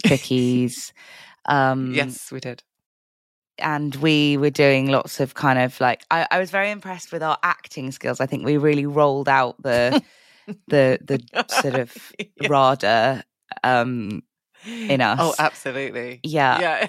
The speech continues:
Speaker 2: Yeah. <laughs>
Speaker 1: Because we,
Speaker 2: Yeah.
Speaker 1: we were doing
Speaker 2: Yeah.
Speaker 1: sort of
Speaker 2: Act
Speaker 1: facial
Speaker 2: sad, Holly.
Speaker 1: expressions.
Speaker 2: Act
Speaker 1: Yeah.
Speaker 2: confused. <laughs>
Speaker 1: Yeah, we were shouting emotions at each other and doing it.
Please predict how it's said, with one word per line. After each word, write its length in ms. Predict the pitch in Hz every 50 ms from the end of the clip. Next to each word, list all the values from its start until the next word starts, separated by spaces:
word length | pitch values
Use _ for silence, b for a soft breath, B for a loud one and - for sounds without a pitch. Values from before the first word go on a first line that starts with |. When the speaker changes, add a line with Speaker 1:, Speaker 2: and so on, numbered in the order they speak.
| - - -
Speaker 2:
Yeah. 80 | 285 -
<laughs> 80 | _ -
Speaker 1:
Because 240 | 190 - - 170 -
we, 120 | 180 175
Speaker 2:
Yeah. 120 | 170 - -
Speaker 1:
we 140 | 160 165 160
were 80 | 156 165
doing 180 | - 180 175
Speaker 2:
Yeah. 80 | 170 160
Speaker 1:
sort 160 | 151 - - 156
of 60 | 151
Speaker 2:
Act 80 | - -
Speaker 1:
facial 160 | 165 151 151
Speaker 2:
sad, 520 | - - 226 214 202 185 170 160 147 131 135
Holly. 180 | 160 165 165
Speaker 1:
expressions. 300 | - 120 120 120 123 - -
Speaker 2:
Act 120 | - 214 214
Speaker 1:
Yeah. 240 | 185 165 151 131
Speaker 2:
confused. 720 | 143 208 202 - - 226 220 214 202 180 175 185 - - - -
<laughs> 60 | -
Speaker 1:
Yeah, 340 | 202 202 175 160 - - -
we 140 | - - 190
were 100 | 180 185
shouting 460 | - 294 226 196 196 190 - 190 175
emotions 520 | 170 170 165 160 165 147 - 170 143 131 143
at 100 | 139 -
each 160 | 139 - -
other 180 | 156 139 139 135
and 120 | 127 131
doing 220 | - 143 123 120
it. 100 | 123 -